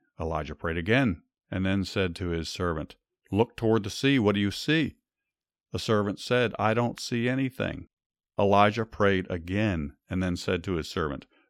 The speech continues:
"Look toward the sea. What do you see?" The servant said, "I don't see anything." Elijah prayed again, and then said to his servant, "Look toward the sea. What do you see?" The servant said, "I don't see anything."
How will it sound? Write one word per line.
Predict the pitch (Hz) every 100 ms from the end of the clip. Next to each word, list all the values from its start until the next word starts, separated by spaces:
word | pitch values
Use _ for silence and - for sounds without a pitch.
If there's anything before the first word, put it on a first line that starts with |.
| -
"Look | 104 110 -
toward | - 98 85
the | 85
sea. | - 101 85
What | 85
do | 82
you | 80
see?" | - 98 82 - _ _ _ _ _ _ -
The |
servant | 90 107 90 85
said, | - 107 87
"I | 82
don't | 90 -
see | - 95
anything." | 101 110 - 71 82 _ _ _ _ - 98
Elijah | 90 87 87
prayed | - 101 107
again, | 131 143 80 - _ _ -
and | 92 92
then | 87
said | - 98 87
to | 87
his | 80
servant, | - 92 78 - - _ _ _ _ -
"Look | 90 98 -
toward | 107 107
the | 107
sea. | - 147
What | 107 82 90
do |
you | 104
see?" | 120 - 165 120 - _ _ _ _ _ _ -
The | -
servant | 92 87 82
said, | - 101 85
"I | 92
don't | 95
see | - 113 110
anything." | 104 95 - 101 98